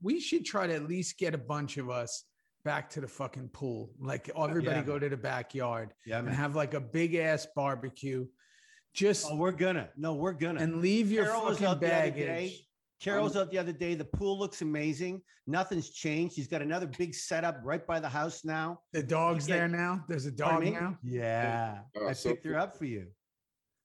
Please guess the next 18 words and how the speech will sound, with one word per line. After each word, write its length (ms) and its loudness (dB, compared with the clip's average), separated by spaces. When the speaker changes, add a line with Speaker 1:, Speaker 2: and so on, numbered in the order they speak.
Speaker 3:
Sophie. 340 -2
Speaker 1:
Dayton, 340 2
Dayton, 400 2
you 180 2
know, 140 4
I 140 2
told 320 0
this 120 2
story 300 2
the 120 4
other 140 2
day 440 0
on 180 0
the, 220 2
uh, 180 -2
on 140 -4
the 80 -2
show. 460 -2